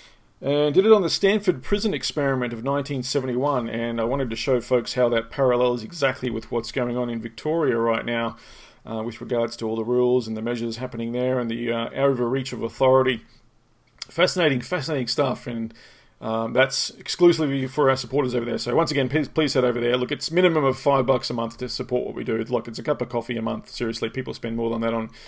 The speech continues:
you know, a Slurpee every day, you know, when they're going to work, or a coffee somewhere else every day. Five bucks a month, not, it's not a lot, folks, but it really does help us out, and you are getting something for that money. But anyway, on to bigger and better things. Like I said, this is season three, episode three of the General Knowledge Podcast. And of course,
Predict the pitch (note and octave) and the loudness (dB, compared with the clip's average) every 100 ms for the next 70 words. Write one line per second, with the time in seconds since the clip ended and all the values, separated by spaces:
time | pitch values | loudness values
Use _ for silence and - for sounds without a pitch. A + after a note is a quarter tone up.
0 | - - A#2+ A2 A#2 - - - - - | -20 -14 -8 -8 -8 -14 -20 -20 -20 -18
1 | - - - - A#2+ A#2 A#2 A2 B2 A#2 | -14 -14 -10 -2 0 0 -4 -4 -4 0
2 | A2+ A2+ - - A2+ A#2 - _ - A#2+ | 0 0 -2 -10 -8 -10 -12 _ -16 -8
3 | A#2 B2 A#2+ A#2 A#2+ A#2+ A2+ A2 - C3 | -4 -4 -2 0 0 0 -2 -4 -6 -6
4 | B2 A2 B2+ B2 B2 B2 B2 A#2+ A#2+ B2 | -6 -6 -6 -6 -4 -6 -6 -6 -4 -2
5 | B2 - - - _ _ _ C#3+ C#3+ C#3 | -4 -8 -20 -20 _ _ _ 8 10 8
6 | C#3 B2+ A#2+ - C#3 D3 C#3+ B2 D#3+ D#3+ | 4 0 -2 -2 2 2 2 -4 2 6
7 | D3 B2+ - B2+ B2 B2 C3 B2+ A#2+ A2+ | 8 6 6 2 2 0 2 2 2 0
8 | A2+ A2 G#2+ A2+ A#2+ A#2+ A2+ A2+ A#2+ A#2 | -2 -2 -4 -2 -2 -2 -4 -2 0 0
9 | A#2 A#2 A#2 A#2 - - A#2+ A#2+ A#2 A2+ | -2 -2 -4 -8 -10 -8 -8 -8 -10 -6
10 | G#2+ G#2+ A2+ A2 A#2+ - A#2+ A#2 A#2 C3+ | -4 -4 -6 -8 -10 -4 -2 0 -2 -2
11 | - - - - - _ _ _ - D#3+ | -10 -20 -20 -20 -20 _ _ _ 4 4
12 | D#3+ D3+ D#3+ E3 D#3 D#3 C#3+ E3 E3+ F#3+ | 4 4 4 6 8 8 6 2 2 0
13 | - D#3+ D3 E3+ E3+ D3 - C#3 - D3+ | 2 2 2 0 0 0 -2 -2 0 -2
14 | C3+ C3+ D3 D3 D3+ C#3+ C#3+ C#3 - D3+ | -2 -4 -2 0 -2 0 2 0 0 0
15 | D3+ D3 C3 D3+ C#3 C3+ B2 C#3 C3+ C3+ | 2 2 2 4 4 0 0 0 2 2
16 | C3 - C3+ B2+ C3+ C3+ B2+ B2 A2+ C3 | 0 0 0 2 0 0 -4 -8 -8 -2
17 | B2+ B2+ | 0 -2